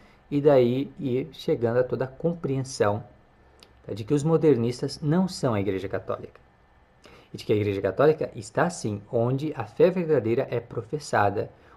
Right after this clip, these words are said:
onde os sacramentos verdadeiros são celebrados e onde nós temos realmente legítimas autoridades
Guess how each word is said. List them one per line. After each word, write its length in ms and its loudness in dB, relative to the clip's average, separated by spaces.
onde 200 -2
os 60 -8
sacramentos 540 -2
verdadeiros 560 -2
são 180 -10
celebrados 720 2
e 80 0
onde 140 -2
nós 160 -2
temos 300 -2
realmente 520 2
legítimas 840 -4
autoridades 680 2